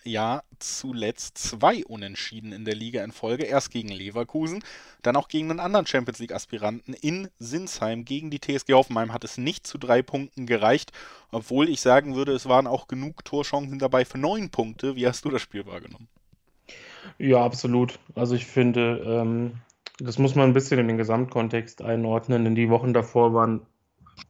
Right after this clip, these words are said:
Speaker 2: nicht so gut. Also ich fand jetzt die Spiele gegen Leverkusen, da waren's so sechzig, fünfundsechzig Minuten, die wirklich in Ordnung waren. Da gab's auch eine, eine Phase, in der es nicht so gut lief.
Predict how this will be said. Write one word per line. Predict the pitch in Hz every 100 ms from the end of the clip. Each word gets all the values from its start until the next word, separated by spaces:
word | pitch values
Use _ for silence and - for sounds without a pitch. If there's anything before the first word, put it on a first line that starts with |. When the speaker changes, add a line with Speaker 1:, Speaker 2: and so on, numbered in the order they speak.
| _ _
Speaker 2:
nicht | - - 95 127 139 131
so | 131
gut. | 113 107 - _ - - - - -
Also | 110
ich | 113 113
fand | 120 117
jetzt | 120 -
die | 117
Spiele | - 120 120
gegen | 117 110
Leverkusen, | 113 120 127 - 135 127
da | 110
waren's | 110 113 -
so | 113
sechzig, | 113 127 - 117
fünfundsechzig | 139 135 123 127 127 -
Minuten, | 127 131 127
die | 120
wirklich | 117 120 120
in | 120
Ordnung | 131 131 123
waren. | 113 113 120 123 - - - -
Da | -
gab's | 120 117
auch | 127
eine, | 127 123
eine | 120 120
Phase, | 123 120 123 127
in | 120
der | 117
es | 117
nicht | 135
so | - 135
gut | 131
lief. | 131 131